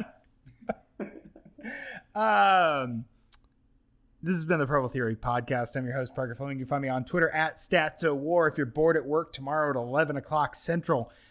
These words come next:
Speaker 2: make sure you find me on the Bet U S College Football Show. We have a lot of fun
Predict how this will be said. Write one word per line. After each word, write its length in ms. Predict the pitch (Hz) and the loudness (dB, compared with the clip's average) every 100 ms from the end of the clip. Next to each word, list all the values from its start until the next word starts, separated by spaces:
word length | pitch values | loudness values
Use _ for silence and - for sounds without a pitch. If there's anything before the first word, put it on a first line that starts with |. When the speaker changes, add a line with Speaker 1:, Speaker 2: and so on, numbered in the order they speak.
| - | -8
Speaker 2:
make 200 | 156 151 | -4 -4
sure 160 | - | -2
you 100 | 160 | -2
find 320 | 143 170 151 156 | -2 0 0 0
me 80 | 143 | -2
on 120 | 123 | -2
the 60 | |
Bet 280 | 113 143 139 | -2 -2 -2
U 140 | 139 139 | -2 0
S 160 | 123 | -2
College 420 | - 151 135 127 | -2 0 0 -2
Football 460 | - 160 143 123 113 | -6 -6 -4 -4 -4
Show. 380 | - - 170 185 | -6 -4 -2 0
We 120 | 170 | 0
have 100 | 151 | -2
a 40 | 135 | -2
lot 180 | 131 | -4
of 80 | 120 | -4
fun 280 | - 147 147 | -2 -2 -2